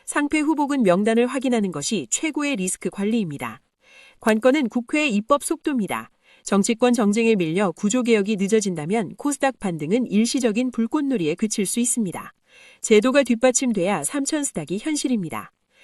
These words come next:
결론적으로 지금의 코스닥은 단순 상승장이 아니라 판이 바뀌는 전환점입니다. 세력의 장난이 아닌 연금금이 지탱하고 혁신 기업이 주도하는 투명한 시장으로 가는 갈림길입니다.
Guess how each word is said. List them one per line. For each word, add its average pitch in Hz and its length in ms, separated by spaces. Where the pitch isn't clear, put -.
결론적으로 262 640
지금의 262 360
코스닥은 254 560
단순 214 420
상승장이 269 600
아니라 160 420
판이 320 300
바뀌는 220 460
전환점입니다. 226 960
세력의 254 440
장난이 208 400
아닌 175 340
연금금이 233 640
지탱하고 185 680
혁신 311 420
기업이 226 320
주도하는 196 500
투명한 302 460
시장으로 233 460
가는 180 300
갈림길입니다. 190 880